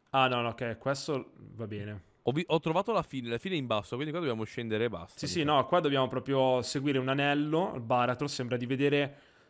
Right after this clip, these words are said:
Speaker 1: Made in Abyss, così cito anche un altro manga e tutti gli otaku come me si gasano, perché vedete quante ne so.
Speaker 2: Lol.
Speaker 1: Tac. E vabbè, comu-, no, è toccato! Stavo facendo il mio discorso!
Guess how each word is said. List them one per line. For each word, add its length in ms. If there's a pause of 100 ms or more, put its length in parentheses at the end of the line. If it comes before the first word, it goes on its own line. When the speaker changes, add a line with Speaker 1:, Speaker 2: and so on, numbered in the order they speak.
(160)
Speaker 1:
Made 420
in 100
Abyss, 460
così 240
cito 300
anche 260
un 80
altro 260
manga 600
e 320 (600)
tutti 460
gli 100
otaku 380
come 220
me 120
si 200
gasano, 440
perché 280
vedete 340
quante 300
ne 80
so. 320 (220)
Speaker 2:
Lol. 360
Speaker 1:
Tac. 520 (400)
E 460
vabbè, 300
comu-, 400
no, 480
è 80
toccato! 800
Stavo 240
facendo 320
il 60
mio 100
discorso! 880